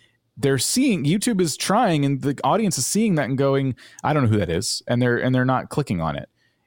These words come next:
And it might be because your shorts and your long form content are not connected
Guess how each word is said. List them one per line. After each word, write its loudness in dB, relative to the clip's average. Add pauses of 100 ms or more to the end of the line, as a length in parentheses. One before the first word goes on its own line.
(200)
And 2
it 0
might 2
be -2
because 0
your 2
shorts -2
and 0
your 2
long 0
form -2
content -2 (420)
are 2
not 0 (240)
connected -2